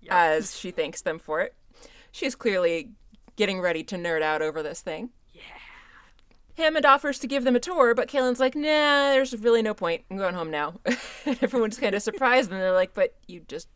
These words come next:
Speaker 2: got here, and how am I supposed to learn how to use this thing? Who's gonna teach me?" Kalen and Marin both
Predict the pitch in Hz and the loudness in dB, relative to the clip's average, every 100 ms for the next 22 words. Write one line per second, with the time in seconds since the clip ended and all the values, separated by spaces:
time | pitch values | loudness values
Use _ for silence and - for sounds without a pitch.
0 | - _ - _ _ _ - - 320 214 | -20 _ -20 _ _ _ -12 -6 -4 -4
1 | 208 165 180 175 165 165 185 196 208 208 | 0 2 2 0 -2 -8 -4 -4 -2 -4
2 | 220 220 226 220 - 208 196 196 _ _ | -6 -6 -4 -4 -4 -4 -2 -4 _ _
3 | _ _ _ _ _ _ _ - 220 220 | _ _ _ _ _ _ _ -8 -4 -2
4 | 247 220 226 339 349 180 - 175 165 175 | 0 0 -2 -4 -4 -6 -2 0 0 -2
5 | 202 208 214 202 320 311 - 151 113 - | -6 -4 -4 -6 -10 -10 -8 -6 -8 -14
6 | - - - _ _ _ - 349 269 254 | -20 -20 -20 _ _ _ -4 4 4 6
7 | 233 220 220 208 202 214 - | 4 4 2 0 -2 -4 -6